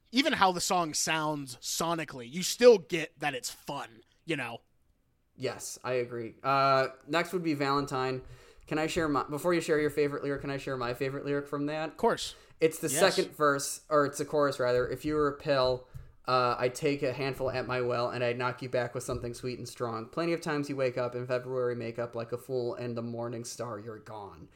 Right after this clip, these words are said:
Speaker 2: Um, I love that. That's one of, that's an incredibly, um, it's very evocative. Um, and I also like that it's kind of to the same cadence as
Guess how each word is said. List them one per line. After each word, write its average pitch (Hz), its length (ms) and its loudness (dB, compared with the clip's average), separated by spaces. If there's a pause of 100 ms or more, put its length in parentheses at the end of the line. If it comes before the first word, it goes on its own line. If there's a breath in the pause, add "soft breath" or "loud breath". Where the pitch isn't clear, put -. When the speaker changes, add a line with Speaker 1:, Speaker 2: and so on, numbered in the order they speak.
(360 soft breath)
Speaker 2:
Um, 117 680 0 (320)
I 190 480 4 (500)
love 180 380 4 (220)
that. 113 320 -4
That's 139 180 -6
one 147 160 0
of, 143 160 -2
that's 135 180 -6
an 131 160 -2
incredibly, 131 760 -4
um, 113 540 -12 (440)
it's 147 180 -8
very 123 360 -4
evocative. 120 840 -4 (440 soft breath)
Um, 123 580 2 (520)
and 147 120 2
I 139 120 2
also 160 340 2
like 135 380 4
that 135 120 2
it's - 360 -4
kind 147 260 0
of 143 100 -2
to - 100 -6
the 143 100 0
same 131 260 0
cadence 135 480 -2
as 127 500 0